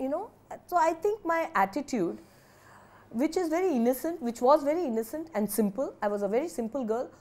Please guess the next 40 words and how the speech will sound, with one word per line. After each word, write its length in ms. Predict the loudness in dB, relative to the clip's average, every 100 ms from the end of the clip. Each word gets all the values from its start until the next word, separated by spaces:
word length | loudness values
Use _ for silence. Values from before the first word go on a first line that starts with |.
| -20 -20 -6
who 200 | 2 4
acted 340 | 4 2 2 2
out 180 | 2
of 180 | 0 -2
my 240 | -2 -2 -2
anger, 400 | -4 -2 0 0
who 200 | -2 -2
acted 320 | -2 -2 0
out 200 | 2 2
of 180 | 0 0
my 140 | -2 -2
pain, 460 | 2 2 2 -2 -8 -20 -2
who 120 | 4
acted 360 | 6 4 4 2
out 140 | 4
of 120 | 2
my 160 | 2 0
insecurity 840 | 0 -2 -2 2 2 2 -2 -8 -10 -6
and 220 | -4 -4
created 380 | -2 0 0 2
a 80 | 2
wall 500 | 4 6 6 6 2 -8 -4
that 220 | -4 0
said, 300 | 4 4 4 -4 -20 -20 -16 -8
I 100 | -4
don't 160 | -2
know 80 | -2
if 80 | -2
I 80 | -2
can 200 | -2 -2
say 160 | -2
this 260 | -2 -4 -4
word, 320 | 0 0 0
but 180 | -2 -4
something 320 | -6 -6 -4
like, 220 | -4 -4 -10 -20 _ -20
"F-, 220 | -20 -18 -18 -20 _ -20 -20 -20 _ _ _ -20 -10
I 280 | 2 8 10
am 240 | 8 6 2
me, 280 | -2 -4